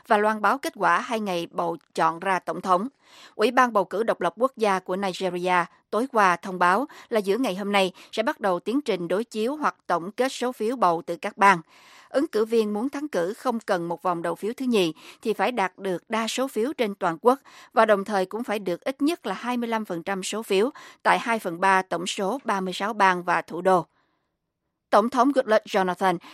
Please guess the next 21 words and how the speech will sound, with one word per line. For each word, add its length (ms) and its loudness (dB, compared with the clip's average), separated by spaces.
đang 200 2
đối 120 0
mặt 260 2
với 400 -2
đối 180 -2
thủ 200 -6
của 120 -4
ông 220 8
là 200 4
Muhammadu 840 0
Buhari, 640 0
một 260 0
cựu 200 2
tướng 260 -2
lãnh 200 -2
quân 200 -2
đội 220 0
thuộc 200 -8
đảng 260 -2
A 120 -4
P 160 -6